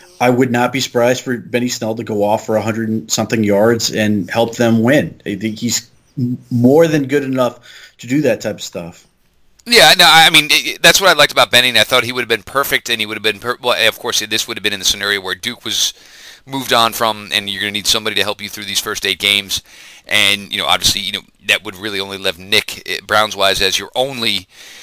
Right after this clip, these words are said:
Speaker 2: you know, guy, so you needed somebody that could at least do what Nick does. You're not trying to, you know, we, we had established, you know, th-, th-, they were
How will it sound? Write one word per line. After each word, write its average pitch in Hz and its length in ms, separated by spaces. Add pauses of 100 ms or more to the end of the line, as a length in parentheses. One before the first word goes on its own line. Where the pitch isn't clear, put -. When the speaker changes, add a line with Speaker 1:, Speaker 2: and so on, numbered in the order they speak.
(200)
Speaker 2:
you 117 80
know, 123 140
guy, 110 340
so 117 140
you 113 100
needed 113 220
somebody 123 260
that 104 140
could 110 100
at 107 80
least 113 320
do 131 140
what 110 240
Nick 120 240
does. 98 280
You're 104 80
not 117 120
trying 117 240
to, 90 120
you 104 60
know, 101 80
we, 104 160
we 120 160
had 98 100
established, 113 600
you 95 60
know, 90 120 (140)
th-, 67 160 (100)
th-, 104 240
they 117 160
were 101 300